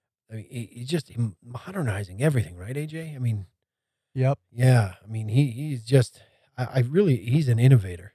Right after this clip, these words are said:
Speaker 1: If, if anybody was an innovator, and I'm sure he's got, knows how to pick and keep great people around him, but if anybody was an innovator, it's Elon Musk. And he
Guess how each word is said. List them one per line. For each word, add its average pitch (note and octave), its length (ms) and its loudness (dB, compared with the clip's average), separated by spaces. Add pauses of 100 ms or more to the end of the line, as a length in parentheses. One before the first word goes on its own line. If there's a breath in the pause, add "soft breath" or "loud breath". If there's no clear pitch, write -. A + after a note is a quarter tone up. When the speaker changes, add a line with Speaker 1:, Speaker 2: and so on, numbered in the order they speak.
Speaker 1:
If, A#2+ 140 -4
if B2 180 6
anybody E3+ 420 6
was A#2+ 200 4
an G#2+ 120 -4
innovator, F2+ 640 2 (480)
and A2+ 100 -4
I'm A2+ 80 0
sure D#3+ 180 0
he's B2 140 4
got, A#2 160 0 (400)
knows B2+ 220 4
how A#2+ 100 -2
to G#2 80 -6
pick B2+ 240 0 (300)
and G#2 360 -8
keep C3+ 300 -2
great A#2 300 -2
people A2+ 320 -2
around G#2+ 340 -4
him, F#2 140 -12
but G2 100 -14
if A2+ 80 -4
anybody D3 340 4
was G#2+ 200 0
an G2+ 80 -8
innovator, F#2+ 500 -2
it's B2 220 -2
Elon G#2+ 400 0
Musk. G#2 340 -12 (480)
And G#2 580 -2 (800)
he D3 480 0